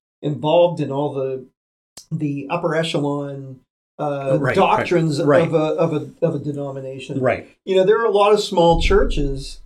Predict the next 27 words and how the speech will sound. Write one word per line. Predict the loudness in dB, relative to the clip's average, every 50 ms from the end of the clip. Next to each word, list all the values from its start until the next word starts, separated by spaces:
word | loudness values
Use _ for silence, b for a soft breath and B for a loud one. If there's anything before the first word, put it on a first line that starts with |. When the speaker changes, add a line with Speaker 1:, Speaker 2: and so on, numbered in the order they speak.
| -8 -4
Speaker 1:
in | -2 0 0 0 -2
small | -4 -6 -4 -2 -2 -2 -2 -4 -6
towns, | -6 -6 -4 -2 -2 -4 -4 -4 -4
and | -6 -6 -6 -4 -4 -2
I'm | -2 -4
just | -6 -6 -6
using | -6 -6 -6 -6
that | -6 -4 -6
as | -6 -8
an | -10 -10
example, | -12 -8 -6 -4 -2 -2 -4 -4 -6 -8 -10 -10 -12 -16 _ _ _ _ _ _ _ 0
that | 0 0 0 -2 -2
don't | 0 2 2 2 2 0 0 -2 -6 _ -8
adhere | -8 -6 -6 -6 -4 -2 0 -2 -2
to | -2 -4 -4 -2 0 2
all | 4 6 6 6 4
the | 2 0
rules | -4 -4 -4 -2 -2 -2 0 -2 -2 -4 -6 -8 -10 -10 -8 -8
that | -8 -6 -2
take | 0 0 0 0 -2 -2
place | 0 0 0 0 -2 -2 -4
at | -4 -4
the | -6 -6
national | -6 -6 -6 -6 -8 -8 -8 -6 -6 -6
and | -6 -8
international | -8 -10 -10 -12 -12 -12 -10 -10 -10 -8 -6
level. | -6 -6 -6 -6 -8 -10 -14 -16